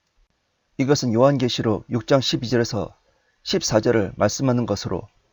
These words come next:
칠 년 대환란을 말하는 것입니다. 대환란의 유대인들은 하나님께 징계를 받게 되는 것입니다.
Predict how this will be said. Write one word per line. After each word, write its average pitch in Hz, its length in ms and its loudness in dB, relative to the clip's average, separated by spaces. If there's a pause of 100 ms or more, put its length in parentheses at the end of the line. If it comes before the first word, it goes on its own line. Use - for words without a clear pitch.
(360)
칠 - 240 -2
년 160 180 4
대환란을 110 640 0 (480)
말하는 110 360 2
것입니다. 92 480 -8 (1040)
대환란의 131 580 4
유대인들은 107 560 -2 (480)
하나님께 160 560 0
징계를 107 580 -2 (300)
받게 135 240 2
되는 123 180 2
것입니다. - 500 -10